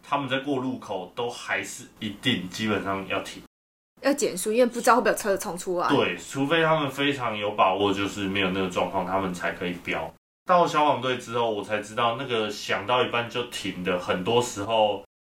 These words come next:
Speaker 1: 不是他偷开乱飙车，是因为他被派出勤，那他当然鸣笛。
Speaker 2: 嗯。
Speaker 1: 但是鸣笛到一半，勤务中心会来电说任务取消。
Speaker 2: 啊，哦。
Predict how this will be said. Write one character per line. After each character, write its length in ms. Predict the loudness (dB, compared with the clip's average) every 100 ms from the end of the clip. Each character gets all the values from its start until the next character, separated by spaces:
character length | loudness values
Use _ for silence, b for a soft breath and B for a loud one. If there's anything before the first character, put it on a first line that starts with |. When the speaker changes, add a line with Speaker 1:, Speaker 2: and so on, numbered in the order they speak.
| _ -10
Speaker 1:
不 120 | -8
是 140 | -6
他 220 | 2 2
偷 340 | 4 2 2 2
开 240 | 2 4
乱 220 | 4 0
飙 200 | 0 -2
车， 280 | -2 -6 -10 -14 _ _ -10
是 100 | -6
因 40 |
为 60 | -4
他 200 | 0 0
被 240 | 0 -4
派 440 | -4 -6 0 0 0
出 320 | -4 -2 -2
勤， 340 | -2 -4 -6 -14
那 120 | -10 -4
他 160 | -2
当 160 | 2 2
然 140 | 0
鸣 240 | -6 -12 -14
笛。 300 | -16 -16 -16 -6
Speaker 2:
嗯。 240 | -4 -2
Speaker 1:
但 120 | 0
是 120 | 0 0
鸣 220 | -2 -2
笛 160 | 0
到 220 | 6 4 4
一 160 | -10 -6
半， 240 | 0 0 -2 _ _ _ _ -20 -20 -16
勤 240 | -8 -4
务 60 | -2
中 200 | 0 0
心 200 | 0 -2
会 140 | 0
来 160 | 2 2
电 220 | 0 -6
说 480 | -6 -2 -2 -2 -6 -18 -18
任 180 | -8 -8
务 40 | -6
取 200 | -10 -12
消。 140 | -10 -10 -12 -10
Speaker 2:
啊， 100 | 0 0
哦。 80 | 2